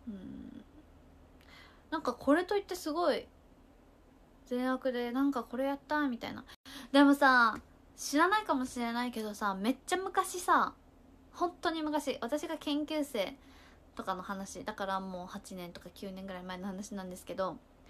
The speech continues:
ゆくちゃんは研究生でさ、善悪の休憩時間にめっちゃイベントやってたのよ。それでなんかマジックみたいなのやってなかった？私だ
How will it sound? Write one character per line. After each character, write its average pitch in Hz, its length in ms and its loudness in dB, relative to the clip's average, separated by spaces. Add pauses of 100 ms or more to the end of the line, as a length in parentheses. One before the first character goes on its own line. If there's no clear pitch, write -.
(360)
ゆ 339 100 0
く - 80 -8
ち - 80 0
ゃ 220 60 4
ん - 60 2
は 208 40 -6
研 302 260 2
究 349 180 -4
生 220 200 -4
で 202 120 -8
さ、 190 300 -6
善 247 220 0
悪 254 180 -2
の 254 120 -2
休 262 220 -2
憩 262 180 2
時 254 100 -2
間 190 160 -4
に 180 80 -8
め 202 80 -2
っ 226 60 -2
ち - 100 -4
ゃ 339 40 4
イ 302 120 4
ベ 330 160 4
ン 392 80 -4
ト - 100 -2
や 381 120 4
っ 370 40 -4
て 539 120 -6
た 294 140 4
の 208 140 0
よ。 165 180 -8 (2000)
そ - 140 0
れ 359 120 4
で 381 120 2
な 302 80 4
ん 277 40 0
か 254 60 0
マ 277 180 4
ジ 605 100 2
ッ - 200 -2
ク 226 100 -4
み 202 100 -6
た 196 100 -4
い - 20 -2
な 190 60 -4
の 185 60 -6
や 190 60 -8
っ 202 40 -10
て 196 300 -6 (380)
な 214 140 -6
か 196 120 -4
っ 180 120 -8
た？ 202 260 -2 (300)
私 320 280 0
だ 508 60 6